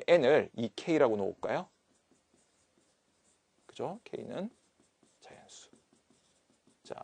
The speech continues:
그러면 대입을 해볼게요. 여기다 대입을 하면 사 케이 제곱이 되겠죠? 자, 그래서 이로 나누고 나면 M 제곱이 이번에는 이 케이 제곱이 되겠습니다. 아, 그러면 이 M 제곱도 뭐가 되죠? 짝수가 되죠? 그죠? 이 케이 제곱이니까.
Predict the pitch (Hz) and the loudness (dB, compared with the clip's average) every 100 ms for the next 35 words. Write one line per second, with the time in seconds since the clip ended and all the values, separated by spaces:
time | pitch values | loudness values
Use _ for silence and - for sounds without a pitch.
0 | - - 143 131 123 110 117 139 107 101 | -12 0 2 2 -2 -2 2 4 4 2
1 | - 104 190 - 127 131 110 113 120 104 | 2 4 4 4 4 4 4 4 4 4
2 | 196 - - _ - 165 - 254 208 - | 2 2 -6 _ -8 -8 0 2 4 4
3 | 113 113 98 92 - 185 - - - 104 | 4 2 2 0 0 -2 -2 -18 -4 -4
4 | - 175 180 123 147 160 98 123 117 87 | 8 8 8 6 6 6 4 2 0 2
5 | 147 113 - _ _ - 190 202 190 107 | 2 2 0 _ _ 0 2 2 2 2
6 | 110 117 104 82 110 98 104 196 202 110 | 2 0 0 -2 -2 0 0 -2 -2 -4
7 | 110 - 175 131 101 123 175 92 80 - | -6 -2 0 0 -2 -2 -2 -2 -4 -14
8 | - - _ _ 175 170 - 233 151 - | -20 -20 _ _ 0 2 6 6 6 0
9 | - _ _ - 220 - 220 254 208 120 | -6 _ _ -2 -2 2 2 2 4 2
10 | 135 139 117 90 110 101 90 208 - _ | 2 0 0 2 2 0 0 -2 -4 _
11 | - 196 - 156 135 90 147 175 _ _ | -6 -6 0 2 2 2 -2 -2 _ _
12 | _ _ _ _ _ _ - _ _ _ | _ _ _ _ _ _ -20 _ _ _
13 | - - - _ _ 123 - 180 98 82 | -6 -4 -6 _ _ -4 6 6 6 -2
14 | 90 - - | -6 -10 -12